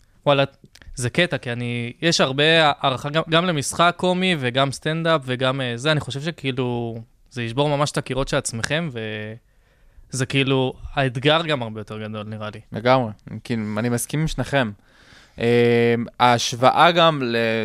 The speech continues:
Speaker 2: שוב, ב-, בתוך הראש שלי, של להשוות בין התוכן הקומי ברשת לסטנדאפ היא שגויה, זאת אומרת, זה, זה דבר אחר לגמרי, זה עולם אחר לגמרי, ואולי בגלל זה אני כבר התחלתי לעשות השוואה כבר לא נכונה במוח שלי, של,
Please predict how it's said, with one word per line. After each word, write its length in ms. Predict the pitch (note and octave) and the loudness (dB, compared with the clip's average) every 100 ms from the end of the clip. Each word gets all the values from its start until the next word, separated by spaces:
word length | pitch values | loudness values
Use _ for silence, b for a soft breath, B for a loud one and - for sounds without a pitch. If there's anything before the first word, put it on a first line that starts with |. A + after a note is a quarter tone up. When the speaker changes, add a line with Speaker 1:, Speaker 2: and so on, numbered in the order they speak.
| G2+ | -6
Speaker 2:
שוב, 260 | G#2+ C#3+ A#2 | -4 -2 2
ב-, 180 | A2+ G#2+ G2+ | 4 4 2
בתוך 300 | A2 B2 - | -2 0 4
הראש 640 | C3 B2 A#2 A2+ A2+ C3+ - | 6 8 6 6 4 2 2
שלי, 280 | C3+ E3 | 0 0
של 140 | C#3 B2 A2 | 0 0 2
להשוות 460 | G#2+ G#2+ B2 C3 C3+ | 2 0 0 0 2
בין 160 | C#3 | 2
התוכן 720 | C#3 A#2+ - - _ C3+ C3+ C3+ | 4 2 -2 -20 _ 0 2 0
הקומי 280 | B2 C#3 | 2 0
ברשת 440 | C#3 B2+ C3 C#3+ B2 | 4 4 4 2 -2
לסטנדאפ 520 | G#2+ - E3 F3 C3 | -4 2 4 6 4
היא 80 | A2+ | 2
שגויה, 440 | - A#2 C3 B2+ G2+ | -6 0 4 4 2
זאת 120 | - | -4
אומרת, 180 | G#2 G#2 | -8 -8
זה, 140 | G#2 G2+ | -10 -12
זה 120 | A2 | -6
דבר 300 | A2 A2+ C3 | -2 0 0
אחר 260 | A#2 C3+ | 0 2
לגמרי, 500 | D3 C#3+ C#3 C3 B2+ | 2 4 4 4 2
זה 100 | A#2 | 0
עולם 200 | A2+ B2 | 0 -2
אחר 220 | B2 - D3 | -4 -4 -4
לגמרי, 360 | C#3 A#2 A#2 A2+ b b b b | -2 -2 -2 -6 b b b b
ואולי 220 | A2+ B2+ | 4 4
בגלל 260 | C#3+ C3+ C3+ | 6 4 4
זה 200 | C3+ D#3 | 4 4
אני 100 | A#2+ | 4
כבר 140 | A2+ | 0
התחלתי 280 | G#2+ - B2+ | -4 -4 -4
לעשות 200 | B2 B2 | -4 -2
השוואה 320 | C#3 A#2+ A#2 | -4 2 2
כבר 200 | B2 B2 | 4 2
לא 140 | A#2+ B2 | 2 2
נכונה 320 | C#3+ C3 B2+ | 0 0 2
במוח 400 | B2+ C3 D#3+ - | 4 6 6 6
שלי, 220 | C3 A2+ | 0 -2
של, 260 | A2 A2+ | 0 -2